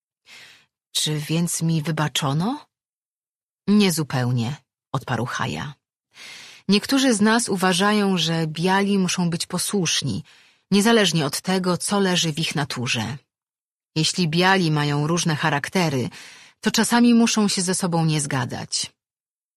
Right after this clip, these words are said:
I kiedy zdarzy się konflikt, u nas powinni szukać rozwiązania. Mają być nam posłuszni, gdyż inaczej ich jedność legnie w gruzach”. Ścisnęło ją w żołądku.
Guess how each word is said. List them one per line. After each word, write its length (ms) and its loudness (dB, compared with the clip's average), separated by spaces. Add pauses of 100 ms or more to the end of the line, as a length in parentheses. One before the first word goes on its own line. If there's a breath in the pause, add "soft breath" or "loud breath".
(200)
I 80 -4
kiedy 280 0
zdarzy 380 2
się 140 -2
konflikt, 720 -2 (460 loud breath)
u 100 4
nas 220 4
powinni 480 4
szukać 380 -2
rozwiązania. 880 -2 (800)
Mają 300 2
być 200 0
nam 200 0
posłuszni, 880 -4
gdyż 300 -2
inaczej 680 0
ich 200 -4
jedność 640 0
legnie 360 0
w 80 -6
gruzach”. 720 -4 (960)
Ścisnęło 540 -6
ją 160 -6
w 40 -8
żołądku. 680 -8